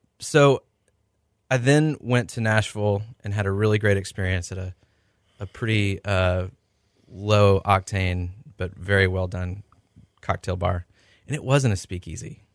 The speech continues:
And I was like, "Man, this is super refreshing." 'Cause what I really wanna do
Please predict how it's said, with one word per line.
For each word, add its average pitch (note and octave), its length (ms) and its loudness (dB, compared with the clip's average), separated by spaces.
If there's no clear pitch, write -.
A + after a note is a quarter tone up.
And A2 100 -10
I G#2+ 40 -6
was G2+ 140 -8
like, G2+ 140 -10
"Man, A2+ 420 -6
this D3 120 -12
is E3+ 120 -8
super A2+ 300 -4
refreshing." G2+ 580 -4
'Cause C#3+ 140 -6
what F#3 100 6
I F#3 40 8
really A#2 320 6
wanna F3 200 6
do A3 340 6